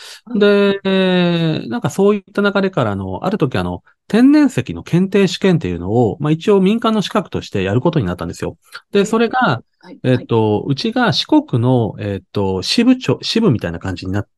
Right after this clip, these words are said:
Speaker 2: たんですね。
Speaker 1: はい。
Speaker 2: で、その時にその財団というか、作ってたところから、パワーストーンの通信講座もやりたいんだよね、みたいな話があって、
Speaker 1: ええ。
Speaker 2: で、当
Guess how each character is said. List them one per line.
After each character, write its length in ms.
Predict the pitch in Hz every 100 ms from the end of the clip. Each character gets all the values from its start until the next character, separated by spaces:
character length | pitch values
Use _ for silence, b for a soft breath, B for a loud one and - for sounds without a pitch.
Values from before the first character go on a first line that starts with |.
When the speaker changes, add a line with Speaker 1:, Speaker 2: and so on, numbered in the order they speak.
| -
Speaker 2:
た 100 | 87
ん 40 |
で 40 | 90
す 100 | 185
ね。 100 | 208 B B B 190
Speaker 1:
は 40 |
い。 40 |
Speaker 2:
で、 80 | 226
そ 100 | 285
の 80 | 311
時 240 | 320 285
に 160 | 165 127
そ 160 | 143 156
の 320 | 165 113 -
財 240 | 139 175
団 160 | 196 202
と 80 | 202
い 80 |
う 60 | 139
か、 300 | 95 87 87 -
作 180 | -
っ 20 | 170
て 120 | 139
た 120 | 107
と 100 | 110
こ 160 | - 104
ろ 120 | 98
か 120 | 95
ら、 260 | 104 139 110
パ 100 | 160
ワ 120 | 214
ー 40 | 254
ス 60 |
ト 100 | -
ー 80 | 277
ン 80 | 156
の 140 | 101
通 140 | - 123
信 160 | 165
講 140 | 165 220
座 80 | 120
も 60 |
や 80 | 87
り 80 | 101
た 120 | 165
い 60 | 160
ん 40 |
だ 40 |
よ 60 | 104
ね、 140 | 107
み 80 | 101
た 80 | 90
い 40 |
な 120 | 87 85
話 260 | 110 -
が 100 | 104
あ 40 | 98
っ 80 | _
て、 300 | 190 190 107 B B 254
Speaker 1:
え 80 | 202
え。 40 |
Speaker 2:
で、 80 |
当 120 | 202